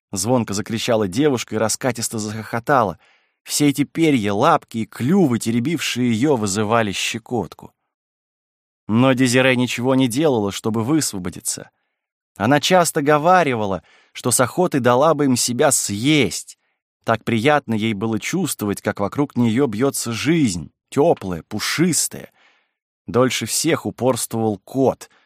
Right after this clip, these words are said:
ни за что не хотевший спуститься с ее спины. "Это Муму", — сказала она, — "лапки у него совсем бархатные". И потом, с гордостью показывая брату свои владения, прибавила:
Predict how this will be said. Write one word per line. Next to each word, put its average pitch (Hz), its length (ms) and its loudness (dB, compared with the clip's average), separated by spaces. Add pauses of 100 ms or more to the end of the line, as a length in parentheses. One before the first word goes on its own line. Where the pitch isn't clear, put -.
(260)
ни 120 140 2
за 113 160 2
что - 260 0
не 120 100 2
хотевший 107 460 -4
спуститься - 640 -4
с - 120 -4
ее 98 220 -2
спины. 113 520 -2 (840)
"Это 123 260 2
Муму", — 143 540 4 (380)
сказала 90 540 -4
она, — 78 300 -8 (320)
"лапки 127 400 0
у - 20 2
него 107 220 2
совсем 123 500 0
бархатные". 107 720 -4 (960)
И 107 100 -2
потом, 131 420 4
с 92 80 -4
гордостью 117 520 0
показывая 107 600 -2
брату 107 360 2
свои 104 220 -2
владения, 107 600 0
прибавила: 104 640 0